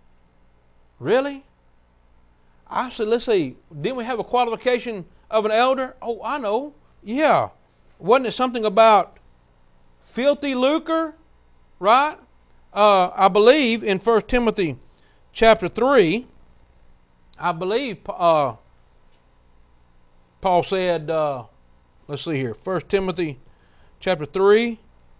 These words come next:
uh, Paul said that he is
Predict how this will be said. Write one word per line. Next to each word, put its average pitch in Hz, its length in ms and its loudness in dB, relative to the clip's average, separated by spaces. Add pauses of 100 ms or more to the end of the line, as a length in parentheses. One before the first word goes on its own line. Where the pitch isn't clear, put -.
(880)
uh, 147 600 -6 (340)
Paul 190 300 -2
said 180 500 -6
that 156 220 -6
he 185 300 -8
is 147 340 -6